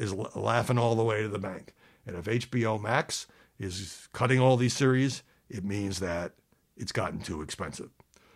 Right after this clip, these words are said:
Well, thank you. And I'm gonna say this every time because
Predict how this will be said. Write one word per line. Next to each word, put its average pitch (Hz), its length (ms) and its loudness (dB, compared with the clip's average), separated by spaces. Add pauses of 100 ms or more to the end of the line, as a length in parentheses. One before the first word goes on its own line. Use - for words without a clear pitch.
(680)
Well, 131 80 6
thank 214 360 8
you. 208 360 8 (100)
And 107 100 -2
I'm 107 140 -2
gonna 110 160 0
say 135 220 2
this 123 180 2
every 139 260 4
time 92 320 0
because 95 720 -4